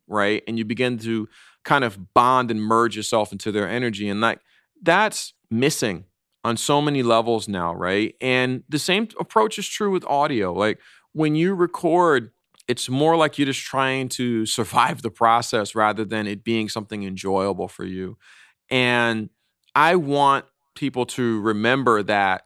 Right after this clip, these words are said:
audio isn't something you have to worry about. It's something you work with. There's a difference. And a lot of the operating principles now are about being safe.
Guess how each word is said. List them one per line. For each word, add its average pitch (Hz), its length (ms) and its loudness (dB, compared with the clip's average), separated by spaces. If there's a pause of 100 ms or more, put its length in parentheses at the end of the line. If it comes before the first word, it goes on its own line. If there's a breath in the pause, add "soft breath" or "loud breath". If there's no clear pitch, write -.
(340)
audio 143 400 4
isn't 123 260 -2
something 120 300 -4
you 113 120 -4
have 117 240 2
to 104 100 -2
worry 117 480 2
about. 98 300 0
It's - 100 -8
something 117 280 -8
you 95 140 -6
work 101 320 0
with. 57 300 -10 (440)
There's 143 180 4
a 147 40 -2
difference. 123 640 0 (240)
And 135 480 0 (160)
a 135 60 2
lot 135 180 6
of 139 80 -2
the 139 100 2
operating 123 480 0
principles 110 500 -4
now 170 320 2
are 123 120 2
about 113 380 0 (460)
being 110 220 -4
safe. - 560 -4